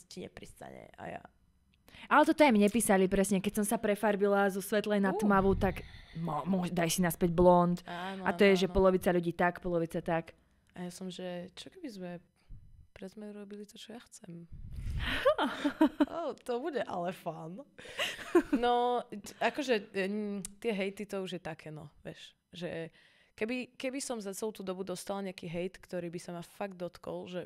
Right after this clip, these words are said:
Speaker 1: že by to bolo niečo
Speaker 2: Osobné.
Speaker 1: Áno, že by
Speaker 2: Mhm.
Speaker 1: mi to povedal Paťo. Alebo vieš, že fakt by mi to ublížilo, tak by som asi bola, že to by mohol byť dôvod, ale keby som sa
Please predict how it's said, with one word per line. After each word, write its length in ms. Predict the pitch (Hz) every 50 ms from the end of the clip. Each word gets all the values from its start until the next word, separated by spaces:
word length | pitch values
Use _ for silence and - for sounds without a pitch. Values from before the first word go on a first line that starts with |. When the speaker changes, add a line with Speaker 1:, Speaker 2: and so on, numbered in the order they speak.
| - _
Speaker 1:
že 180 | _ 180 175 180
by 120 | 170 170 175
to 100 | - 175
bolo 200 | 165 175 165 170
niečo 560 | 175 175 180 185 180 - - 170 160 151 - _ _ _ _ _ _ _ _ _ _ _
Speaker 2:
Osobné. 580 | - 190 - - 190 175 170 165 165 160 175 185
Speaker 1:
Áno, 280 | - 196 196 180 170 151 - - -
že 160 | - 196 202
by 120 | 202 190 202
Speaker 2:
Mhm. 40 |
Speaker 1:
mi 80 | 202 202
to 120 | 202 208
povedal 320 | 196 - 196 196 190 175 175
Paťo. 420 | - - 180 175 - - - - - - - - - - - _ _ _ _ _
Alebo 380 | - - 170 160 160 156 156
vieš, 400 | 156 180 175 165 - - - - _ _ _ _ _ _ _ _ _ _
že 220 | _ 185 180 180 170 170 - - _
fakt 200 | - - 185 190
by 160 | 180 170 185
mi 100 | 165 170
to 120 | 165 - 165
ublížilo, 500 | 165 160 165 170 170 160 175 185 185 180
tak 160 | 180 - 175
by 120 | 175 170 170
som 180 | - - 170
asi 160 | 160 160 - -
bola, 220 | 175 160 160 151
že 100 | 156 160
to 140 | 165 _ -
by 140 | 185 185 180
mohol 240 | 175 170 160 170 165
byť 140 | 156 165 165
dôvod, 260 | - 156 165 170 196 196
ale 360 | 175 165 165 170 165 160 - _ - - - _ _ _ _ _ _ _ _ _ _ _ _ _ _
keby 160 | - 214 208
som 160 | - - 240
sa 220 | 220 214 - 202